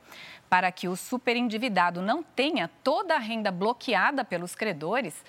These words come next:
foi estipulado um valor mínimo existencial. Esse valor era de trezentos e três reais, mas agora passa a ser de seiscentos reais.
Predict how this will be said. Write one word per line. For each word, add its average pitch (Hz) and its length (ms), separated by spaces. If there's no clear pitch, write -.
foi 277 200
estipulado 220 520
um 214 60
valor 233 320
mínimo 262 580
existencial. 247 1040
Esse 285 240
valor 226 460
era 269 320
de 240 140
trezentos 170 600
e 151 60
três - 260
reais, 160 600
mas 220 160
agora 240 320
passa 226 440
a - 20
ser 208 360
de 180 160
seiscentos 285 640
reais. - 520